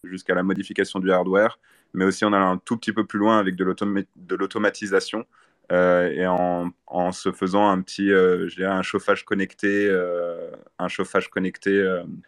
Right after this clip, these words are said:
euh, qui, qui, qui n'a rien à envier avec tous les chauffages connectés qui se font, euh, qui se font aujourd'hui. Donc, euh, on se rend compte après, malheureusement, que, bah, tout ce contenu arrive un, un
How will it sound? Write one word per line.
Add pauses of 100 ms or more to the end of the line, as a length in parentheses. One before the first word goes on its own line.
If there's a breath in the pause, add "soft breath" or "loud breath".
(220 soft breath)
euh, (280)
qui, (320)
qui,
qui
n'a
rien
à
envier
avec
tous
les
chauffages
connectés
qui
se
font,
euh, (420 soft breath)
qui
se
font
aujourd'hui. (360 soft breath)
Donc,
euh, (100)
on
se
rend
compte
après,
malheureusement,
que,
bah, (100)
tout
ce
contenu
arrive
un,
un